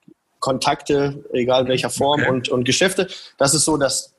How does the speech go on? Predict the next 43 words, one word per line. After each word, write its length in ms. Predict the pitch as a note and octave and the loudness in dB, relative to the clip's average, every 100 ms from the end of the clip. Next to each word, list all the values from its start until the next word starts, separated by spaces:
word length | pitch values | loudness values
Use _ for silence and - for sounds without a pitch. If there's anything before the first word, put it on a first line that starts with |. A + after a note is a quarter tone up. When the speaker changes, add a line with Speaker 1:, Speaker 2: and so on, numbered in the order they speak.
| - | -4
Speaker 1:
das, 180 | B2 - | -2 0
das 200 | B2 - | -2 0
ganz 200 | E3+ - | -2 0
kleine 260 | F3 E3+ | 0 2
Einmaleins, 460 | E3 E3 D3 D3+ E3+ | 2 2 2 0 0
das 120 | C3 | 0
ist 40 | |
so 80 | C3+ | 0
die 80 | C3 | -2
Basis. 560 | A#2+ C3+ F3 F3 - - | 0 2 2 -2 -8 -8
Und 180 | - | -2
dann 100 | C3+ | 0
kommt 200 | B2+ D3+ | 0 0
eigentlich 160 | C#3+ C3+ | 2 0
das 140 | C3+ | 0
S 240 | - E3 - | 0 0 0
P 100 | D#3+ | 0
M, 140 | E3 | 2
das 120 | D3+ | 2
sogenannte 380 | C#3 C#3 C#3 C3+ | 2 0 0 0
Sales 340 | A#2 - D#3 - | 0 2 2 0
Performance 520 | B2+ - D3+ B2+ - | -2 0 2 2 0
Management 460 | A#2+ A#2 - A#2+ A#2 | -2 -2 -4 -8 -8
dazu, 260 | - C#3+ | -2 2
Speaker 2:
Mhm. 180 | A2+ G#2 - - | 2 2 -4 -4
Speaker 1:
wo 80 | C3 | -2
du 80 | C3 | 0
dann 100 | B2+ | 2
halt 160 | C#3 | 2
über 180 | C#3+ C3+ | 2 0
Reportings 720 | B2 B2+ C#3+ D3+ D3+ C#3+ C#3+ | 0 0 2 2 2 -2 0
und 100 | C#3 | -2
Speaker 2:
Mhm. 80 | C3 | 0
Speaker 1:
über, 360 | A#2 B2+ A#2 - - _ - | 4 4 2 -4 -18 _ -4
wo 140 | C3+ | -2
stehe 200 | C#3 D3 | 0 0
ich 60 | C3+ | 0
in 80 | C3 | 0
welcher 220 | B2+ C3 | 0 0
Pipeline-Phase 760 | C#3 D3 C3+ C3 - C#3 C#3 | 0 0 0 -2 0 0 0
gerade 260 | B2+ C3+ B2+ | 0 2 2
messe, 500 | B2+ D3 D#3+ D3+ D3+ _ _ _ _ B2 | 0 0 0 -2 -4 _ _ _ _ -6
ähm, 260 | A#2+ B2 | -6 -8